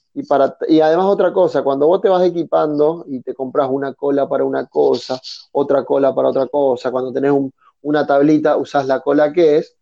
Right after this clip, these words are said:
después te duran un montón los productos, porque ya no tenés tres colas, tenés cuatro, te-, no tenés una cola, tenés tres o cuatro. Entonces también eso, es por ahí uno cree que dice, "Uh, no, sale un montón y se me va". No, porque después cuando vos te vas comprando,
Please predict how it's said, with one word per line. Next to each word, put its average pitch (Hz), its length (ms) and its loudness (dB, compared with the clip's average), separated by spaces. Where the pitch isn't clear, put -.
después 208 240 0
te 208 80 2
duran 185 300 4
un 185 100 2
montón 180 400 2
los 147 140 0
productos, 131 480 0
porque 127 160 -6
ya 139 100 -2
no 139 80 -2
tenés 170 300 -2
tres 151 220 0
colas, 131 280 0
tenés 156 240 -6
cuatro, 170 460 2
te-, 143 100 -4
no 143 120 -4
tenés 160 180 -2
una 156 220 -2
cola, 139 280 0
tenés 147 220 -4
tres 170 140 2
o 160 120 2
cuatro. 160 440 -4
Entonces 160 380 2
también 170 520 2
eso, 160 500 0
es 135 100 -12
por 139 120 2
ahí 147 60 4
uno 160 180 2
cree 160 280 4
que 151 120 4
dice, 151 180 0
"Uh, 165 260 4
no, 165 240 0
sale 165 220 -2
un 156 80 -4
montón 156 380 -2
y 156 60 -6
se 147 80 -2
me 147 80 0
va". 156 140 0
No, 165 240 -4
porque 127 180 -12
después 170 180 -6
cuando 175 180 -4
vos 185 100 2
te 196 80 2
vas 190 120 2
comprando, 170 500 -4